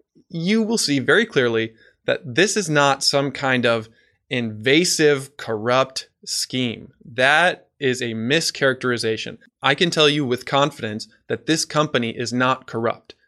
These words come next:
This company is not trying to invade people's personal privacy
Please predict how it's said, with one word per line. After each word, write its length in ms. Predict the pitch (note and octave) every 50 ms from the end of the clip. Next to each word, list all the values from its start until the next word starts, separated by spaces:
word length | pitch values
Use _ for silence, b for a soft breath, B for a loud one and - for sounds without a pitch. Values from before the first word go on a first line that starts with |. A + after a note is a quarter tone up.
| _
This 160 | - D3 D3 -
company 380 | F3 E3+ D3+ D#3 C#3+ C#3+ C#3
is 120 | C3+ B2+ A#2+
not 280 | C3+ C#3 C#3+ D3+ -
trying 260 | - D#3 C#3+ C#3 C3+ C3+
to 140 | - C#3+ C3+
invade 480 | C3 B2+ A#2 C3 C3 C#3 C#3 C3+ C3+
people's 400 | - C3 C3 - B2+ B2 A#2+ - b b b b b b b
personal 360 | - D3+ D3 B2+ C#3+ C#3 C3+
privacy 720 | B2 C#3 C#3 C3+ C3+ B2+ C3 B2+ - C3 B2+ B2 A#2+ A#2